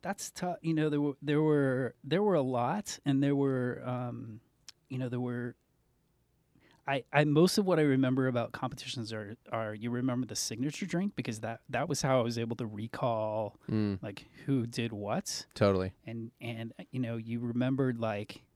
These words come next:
Speaker 1: Billy Wilson's espresso caviar. And then, um,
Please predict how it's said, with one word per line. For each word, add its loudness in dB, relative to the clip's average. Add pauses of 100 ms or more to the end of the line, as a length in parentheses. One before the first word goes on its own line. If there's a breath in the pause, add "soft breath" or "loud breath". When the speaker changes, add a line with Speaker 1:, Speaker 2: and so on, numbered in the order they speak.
Speaker 1:
Billy 2
Wilson's -2
espresso -4
caviar. -8 (460 soft breath)
And -6
then, -2 (180)
um, -4